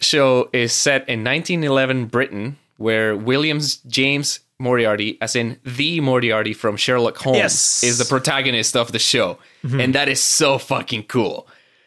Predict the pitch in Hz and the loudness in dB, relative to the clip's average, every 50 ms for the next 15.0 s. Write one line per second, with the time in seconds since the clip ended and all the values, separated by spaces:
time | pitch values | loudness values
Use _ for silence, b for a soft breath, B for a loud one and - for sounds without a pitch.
0 | b b b b b b _ - 151 139 131 120 - - 131 147 143 139 139 139 | b b b b b b _ -2 0 2 2 0 -2 -2 0 2 4 4 4 4
1 | 131 135 139 135 131 127 117 - - 127 123 120 - 120 117 113 110 - 139 123 | 4 2 2 2 2 2 0 -2 -2 -2 -2 -2 -2 -2 0 0 0 2 2 2
2 | 117 113 107 - - 123 110 107 104 98 - - - 117 104 98 87 85 82 69 | 2 2 0 -2 -2 -2 -2 -2 -2 -4 -6 -8 -6 -4 -2 -2 -2 -4 -6 -8
3 | 55 - _ _ _ _ _ _ _ _ _ _ _ - 127 127 127 127 127 123 | -12 -14 _ _ _ _ _ _ _ _ _ _ _ -4 -2 0 0 2 2 2
4 | 120 120 117 117 - - - 139 139 135 131 131 139 127 127 127 123 120 120 139 | 2 0 0 -2 -6 -4 -2 0 2 2 2 2 0 -2 0 0 0 0 2 2
5 | 208 226 190 123 101 98 98 98 95 98 101 104 98 101 95 95 101 95 92 - | 2 2 2 2 0 0 -2 -4 -6 -6 -6 -6 -6 -6 -8 -10 -10 -12 -12 -10
6 | - 113 123 101 98 104 110 101 101 - - - _ _ _ _ _ _ _ _ | -8 -8 -6 -6 -6 -6 -8 -8 -8 -10 -12 -20 _ _ _ _ _ _ _ _
7 | _ _ _ _ _ _ _ _ - 123 123 120 117 - - 127 135 123 123 123 | _ _ _ _ _ _ _ _ -4 -2 0 0 -2 -2 -4 -2 0 0 0 0
8 | 120 120 120 120 117 110 113 113 - 151 151 143 123 104 95 92 - - 143 113 | 0 0 0 0 0 0 -2 -2 -2 -2 -2 -2 -2 -4 -4 -6 -6 -6 -6 -6
9 | 120 117 107 98 92 120 117 113 110 - 143 135 135 - 160 139 135 131 - 143 | -6 -6 -4 -4 -2 0 0 -2 -2 0 0 0 0 0 0 0 -2 -2 -4 -4
10 | 139 - 151 139 143 151 165 - - 196 180 170 - - 151 139 - 135 135 135 | -4 -2 -2 -2 0 0 0 0 0 0 -2 -2 -2 -2 -2 -2 0 0 0 0
11 | 131 127 131 - - 123 117 - - - 123 113 104 101 101 98 98 117 123 - | 0 0 -2 -2 -4 -4 -2 -2 0 0 0 0 0 -2 -2 -2 -4 -4 -8 -12
12 | _ _ _ _ _ _ _ _ _ _ _ - - 117 113 110 110 - 113 120 | _ _ _ _ _ _ _ _ _ _ _ -6 -2 0 0 0 0 0 0 0
13 | 120 120 110 117 127 131 135 131 123 123 123 127 117 123 120 117 113 107 - - | 2 0 0 2 2 2 2 2 2 0 0 -2 -2 -2 -2 -2 -2 -2 -2 0
14 | 127 120 117 - - 117 - - 123 117 113 110 110 107 104 101 104 101 98 | -2 -2 -4 -6 -10 -12 -8 -4 -2 -2 0 0 0 -2 -2 -4 -6 -8 -12